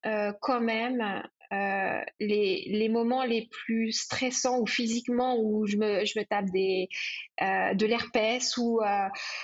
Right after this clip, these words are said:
euh, des chutes de cheveux ou, euh,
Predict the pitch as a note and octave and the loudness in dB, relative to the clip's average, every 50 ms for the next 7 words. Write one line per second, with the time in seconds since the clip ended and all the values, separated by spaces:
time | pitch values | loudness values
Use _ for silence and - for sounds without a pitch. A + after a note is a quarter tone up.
0 | - - - _ - - - - - - G#3 A#3 A3 - - - B3+ A#3 A#3+ C#4 | -12 -14 -16 _ -2 -2 0 0 0 0 0 0 0 0 0 0 2 2 2 2
1 | B3+ - - - - D4 B3+ B3 B3+ C4 C4+ C4 C4 B3+ B3 A#3+ A#3+ A#3+ A#3+ A#3+ | 2 0 -2 -2 0 2 4 4 4 4 4 2 2 2 0 0 0 2 2 2
2 | A#3 A#3 A#3 A3+ A3+ - - | 4 2 2 2 2 0 0